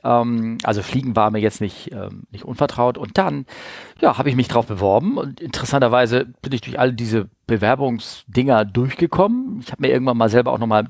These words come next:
die Ergebnisse angeguckt. Und, ähm, und, äh, so zwei Jahre später, dann konntest du da eine Akteneinsicht kriegen sozusagen in die, in die Testergebnisse. Und dann habe ich mir das so durchgeguckt. Und dann sagt er so,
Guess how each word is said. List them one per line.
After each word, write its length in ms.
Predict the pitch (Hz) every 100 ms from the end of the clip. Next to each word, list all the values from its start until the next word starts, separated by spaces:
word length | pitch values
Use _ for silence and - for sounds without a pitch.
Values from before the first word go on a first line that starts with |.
| -
die 120 | 120
Ergebnisse 500 | 110 110 135 131 117
angeguckt. 560 | 117 147 - - - -
Und, 460 | 127 127 127 - -
ähm, 280 | 120 117 113 - - - - - -
und, 420 | - 127 120 - _
äh, 240 | 127 123 113
so 160 | 113
zwei 300 | 110 - 127
Jahre 180 | 131 110
später, 400 | - 135 - 190
dann 180 | 147 - -
konntest 240 | 147 131
du 40 | 123
da 120 | 120
eine 120 | 123
Akteneinsicht 580 | 131 - 139 135 165 -
kriegen 280 | - 160 156
sozusagen 500 | 151 - 147 147 147
in 100 | 113
die, 240 | 113 113
in 160 | 123 107
die 100 | 110
Testergebnisse. 800 | 147 - 135 156 151 - 160 139
Und 140 | 127
dann 160 | 127 127
habe 100 | 143
ich 60 |
mir 80 | 127
das 80 | 110
so 80 | 104
durchgeguckt. 560 | 135 143 - 180 170
Und 100 | 139
dann 160 | 123 117
sagt 220 | 131 -
er 80 | 127
so, 180 | 120